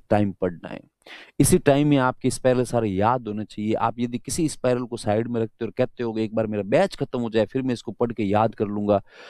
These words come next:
तो आप अपने साथ बहुत बड़ा धोखा कर रहे हो, ठीक है। आप, मतलब, है ना, फिर आप, चलो, मैं वैसे कुछ नहीं कहूंगा आपके बारे में, पर आप अपने साथ कुछ न कुछ गलती कर रहे हो।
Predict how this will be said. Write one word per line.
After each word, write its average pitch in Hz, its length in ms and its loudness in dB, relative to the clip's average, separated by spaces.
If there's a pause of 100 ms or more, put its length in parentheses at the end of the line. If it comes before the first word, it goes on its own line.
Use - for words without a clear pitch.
(340)
तो - 60 0
आप 98 180 2
अपने 98 220 -8
साथ 95 160 -4 (100)
बहुत 95 240 -6
बड़ा 98 120 -2
धोखा 95 300 -4
कर 90 160 -4
रहे 90 160 -6
हो, - 140 -12 (1000)
ठीक 110 140 6
है। 110 120 0 (760)
आप, 101 160 4
मतलब, 107 240 4
है 110 120 4
ना, 110 120 4
फिर 117 260 0 (280)
आप, 98 160 0 (1200)
चलो, 101 400 0 (160)
मैं 101 300 4
वैसे 104 240 2
कुछ 120 140 -6
नहीं 131 120 2
कहूंगा 131 260 2
आपके 123 180 -4
बारे 123 200 0
में, 143 120 -4 (340)
पर - 80 6
आप 123 180 2
अपने 113 180 -2
साथ 107 180 0
कुछ 101 220 -20
न 104 60 -10
कुछ 98 160 -14
गलती 95 300 -6
कर 90 120 -8
रहे - 120 -12
हो। - 120 -18